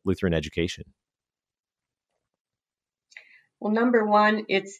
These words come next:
Speaker 2: it's to be very, very flexible. And so
Speaker 1: <laughs>
Speaker 2: as, uh, as day one rolls out, um, certainly we're looking at, uh, staggering the entrance times. There's,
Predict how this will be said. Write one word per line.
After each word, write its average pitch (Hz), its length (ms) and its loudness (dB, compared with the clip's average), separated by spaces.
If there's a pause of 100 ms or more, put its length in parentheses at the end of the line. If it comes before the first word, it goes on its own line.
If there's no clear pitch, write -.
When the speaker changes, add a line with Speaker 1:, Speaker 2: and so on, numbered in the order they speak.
Speaker 2:
it's 208 260 -2
to 233 120 -6
be 196 220 -4
very, 202 560 2
very 190 340 0
flexible. 170 840 -2
And 185 200 -4
so 180 560 4 (720)
Speaker 1:
<laughs> - 800 -20
Speaker 2:
as, 208 480 2
uh, 196 180 4 (100)
as 208 220 4
day 220 240 2
one 226 540 2
rolls 208 480 2
out, 196 440 0 (100)
um, 170 480 -2
certainly 233 540 -2
we're 202 180 0
looking 214 540 -4
at, 175 380 -2 (140)
uh, 160 280 -6
staggering 208 920 0
the 196 220 -8
entrance 226 480 -2
times. 208 640 -2
There's, - 560 -6